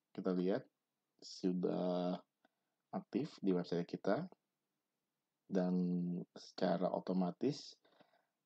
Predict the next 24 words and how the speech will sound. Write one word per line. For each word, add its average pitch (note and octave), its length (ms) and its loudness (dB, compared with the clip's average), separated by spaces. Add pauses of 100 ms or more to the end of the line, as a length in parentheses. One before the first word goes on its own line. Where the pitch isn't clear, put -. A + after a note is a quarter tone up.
(180)
dari F2+ 320 0 (160)
tim A2 340 4
Cap G2+ 220 2
One A2+ 260 2
menjadi F#2+ 220 6
Specious - 720 0 (480)
mereka, F#2+ 240 0 (100)
eh, F2+ 300 2
berubah. F2+ 480 2 (1120)
Dan F2+ 680 0
kalau F#2 160 2
kita F#2 240 -2
lihat G2 180 4
ini F#2+ 220 2
ada, F2 580 0 (160)
eh, E2+ 320 -2
ba-, - 240 -4 (380)
secara E2+ 1040 -2 (1040)
di G2 640 6
body F#2+ 560 4
terbagi F2+ 400 0
dua F2 240 2
kolom, F2+ 480 2
ada E2+ 480 -2